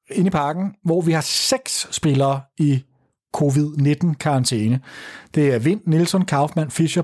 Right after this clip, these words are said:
Benson og Bjelland. Og det, der så ovenikøbet sker, det er, at Wilczek, han bliver syg på dagen,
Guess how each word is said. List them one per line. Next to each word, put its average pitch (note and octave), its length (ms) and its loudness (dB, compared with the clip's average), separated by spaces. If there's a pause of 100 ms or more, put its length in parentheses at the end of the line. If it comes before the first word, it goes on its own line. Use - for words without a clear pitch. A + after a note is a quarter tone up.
Benson C#3 340 0
og C3+ 120 -6
Bjelland. A#2 320 -2 (800)
Og C#3+ 120 -2
det, G3 80 2
der F3+ 80 0
så - 80 -6
ovenikøbet F3+ 560 0
sker, D#3 160 2
det D#3+ 120 2
er, C#3+ 40 4
at C3 60 2
Wilczek, G3 300 2
han E3 100 0
bliver D3+ 120 2
syg G3 220 0
på C3+ 60 -4
dagen, A3 420 0